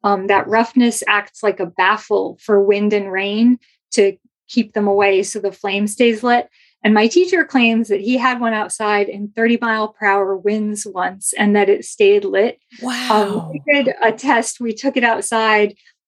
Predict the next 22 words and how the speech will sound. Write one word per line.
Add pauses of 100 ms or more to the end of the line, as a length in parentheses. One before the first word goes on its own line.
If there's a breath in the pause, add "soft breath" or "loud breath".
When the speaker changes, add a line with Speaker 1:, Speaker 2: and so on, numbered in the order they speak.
Speaker 1:
and
we're
kind
of
spinning
it
around.
And
it
did
stay
lit
until
he
tried
to
do,
like,
the
over
his
head